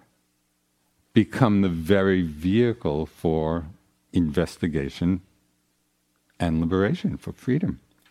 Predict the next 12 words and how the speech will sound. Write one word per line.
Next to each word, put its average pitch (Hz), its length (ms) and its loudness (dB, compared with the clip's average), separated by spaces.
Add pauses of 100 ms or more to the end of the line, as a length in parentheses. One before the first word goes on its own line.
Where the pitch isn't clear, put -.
(2000)
So 143 240 4
it's 139 160 -2
not 165 360 4
a 131 100 0
question 135 720 2
of 107 200 0 (100)
pulling 113 580 2
back 85 440 0
from 80 240 -6
experience. 80 600 -4
That's - 380 -2
not 98 540 0